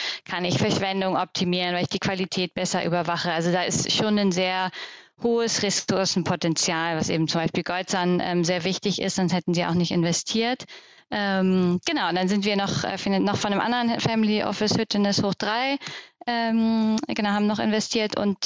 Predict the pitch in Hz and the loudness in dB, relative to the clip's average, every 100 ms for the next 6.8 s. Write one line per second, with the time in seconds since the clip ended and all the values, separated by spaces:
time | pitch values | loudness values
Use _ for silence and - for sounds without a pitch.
0 | - - 214 202 185 - 311 - 220 208 | -6 -2 0 0 0 -2 -4 -2 0 0
1 | 190 - - 330 302 - - 277 277 262 | -2 -4 -4 -2 -2 -2 -2 -2 -2 -2
2 | 277 277 262 262 262 - 247 240 240 - | 0 0 0 0 0 0 0 0 -2 0
3 | 247 226 220 214 - 214 208 214 233 254 | 0 2 0 0 0 2 2 2 2 0
4 | - 233 233 233 214 214 208 214 - 208 | 0 0 0 0 -2 0 0 0 -2 -2
5 | - 226 226 233 214 214 190 - - - | 0 0 0 0 2 0 -2 -10 -20 -20
6 | - - 226 214 208 208 202 | -18 -6 -2 0 2 4 2